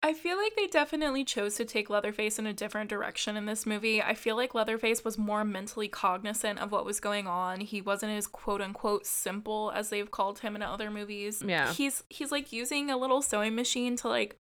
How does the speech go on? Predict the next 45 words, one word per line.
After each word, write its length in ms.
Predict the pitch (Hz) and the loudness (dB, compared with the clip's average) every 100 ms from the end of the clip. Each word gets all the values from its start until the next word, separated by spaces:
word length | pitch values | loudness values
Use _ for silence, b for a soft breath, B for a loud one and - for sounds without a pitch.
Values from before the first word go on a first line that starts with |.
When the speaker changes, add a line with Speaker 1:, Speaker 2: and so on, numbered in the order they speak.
| _ - | _ -2
Speaker 1:
sew 360 | - 226 214 | 2 6 6
his 220 | 269 262 240 | 6 4 2
mask 440 | 196 185 233 - | 2 2 2 0
up, 180 | 254 254 _ B B - | 0 -2 _ B B 2
which 180 | 320 339 | 6 10
I 140 | 330 | 8
thought 180 | 320 294 | 10 8
was 180 | 311 - | 6 2
interesting 560 | 247 - 285 - 269 | 0 0 -2 0 -2
'cause 180 | 269 277 | 0 0
in 80 | 277 | 0
all 160 | 240 240 | 0 2
the 120 | 240 | 2
other 140 | 226 | 2
ones, 240 | 226 233 - | 0 -2 -4
he's, 160 | 226 | -4
like, 280 | 196 - - _ - | -2 -4 -8 _ -10
hand 360 | 180 214 220 | -4 -2 -2
doing 260 | 240 240 240 | 0 0 0
it 100 | 240 | -2
if 140 | 247 | -2
he's 180 | 247 240 | -4 -6
doing 300 | 254 247 247 | -4 -2 -2
it. 180 | 254 196 | 0 4
Speaker 2:
Yeah. 440 | 175 165 165 175 - | 6 6 6 2 2
Speaker 1:
And 200 | 277 262 | 2 4
this 180 | 330 453 | 2 0
is 140 | 427 | 0
one 160 | 359 370 | -2 -4
of 100 | 311 | 0
the 100 | 277 | 2
only 360 | 240 285 269 | 2 0 0
movies, 440 | 226 208 254 220 214 | 2 0 0 0 0
I 120 | 202 | -2
think, 640 | - 247 233 202 - - _ - | -2 -2 -2 -4 -14 -20 _ 2
other 280 | 254 262 | 4 4
than 180 | 233 233 | 0 0
the 120 | 202 | -2
recent 440 | 185 214 254 233 - 196 | -4 -2 0 0 -2 -4
remake, 680 | 240 233 202 - - - - - | -2 -2 -4 -6 -8 -16 -20 -10
that 200 | 220 220 | -2 -2
we 200 | 226 233 | 0 0
see 480 | 233 - - 220 247 | 2 2 2 2 0
his 320 | 226 214 - | 0 -2 -4
face. 800 | - 196 180 - 196 - - - | -2 0 0 -4 -4 0 0 -2